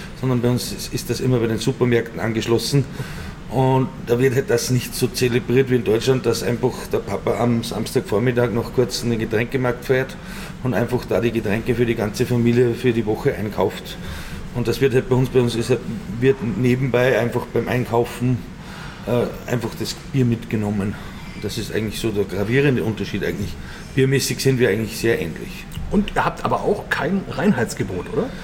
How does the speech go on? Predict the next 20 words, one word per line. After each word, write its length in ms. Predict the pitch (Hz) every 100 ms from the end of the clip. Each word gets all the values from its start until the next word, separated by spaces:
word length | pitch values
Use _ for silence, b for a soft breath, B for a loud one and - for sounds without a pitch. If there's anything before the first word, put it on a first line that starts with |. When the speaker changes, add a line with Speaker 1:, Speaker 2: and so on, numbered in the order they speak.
| B -
Speaker 1:
Nein, 140 | 131
wir 80 | 143
haben 320 | 135 135 120 107
den 180 | 120 107
Codex 420 | 135 139 127 -
Alimentarus 880 | 127 127 123 120 120 110 - 113 120
Austriacus. 880 | 104 - 98 98 147 - 185 - - B B B B 78 B -
Das 160 | 120
ist 280 | - 131 -
eigentlich 260 | 117 135 -
das 160 | 123
härteste 400 | 175 160 160 -
Lebensmittelgesetz, 1040 | 117 131 131 131 123 117 117 131 135 - 87
weil 300 | 113 110 143
bei 160 | 143 117
uns 340 | 135 151 - - - - - - -
nichts 360 | 147 156 -
Künstliches 580 | - 147 - 139 123 113
zugelassen 580 | - 120 113 110 - -
ist. 340 | 185 - -